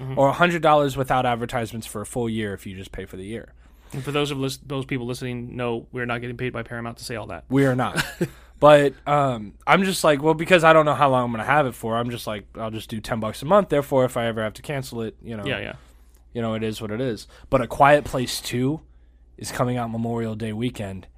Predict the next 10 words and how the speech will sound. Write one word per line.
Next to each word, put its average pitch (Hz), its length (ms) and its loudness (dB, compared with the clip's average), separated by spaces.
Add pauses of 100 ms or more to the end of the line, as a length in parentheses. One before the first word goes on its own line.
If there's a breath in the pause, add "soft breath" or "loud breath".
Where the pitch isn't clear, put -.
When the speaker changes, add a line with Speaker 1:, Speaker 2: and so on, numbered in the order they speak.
(100)
Speaker 2:
and 107 140 -8
it's 104 160 -10
gonna 104 160 -8
be 104 100 -10
on 98 220 -10
Paramount 92 480 -10
Plus. 95 340 -12
Speaker 1:
So - 220 -10
it's 127 100 -8
exclusive. - 480 -8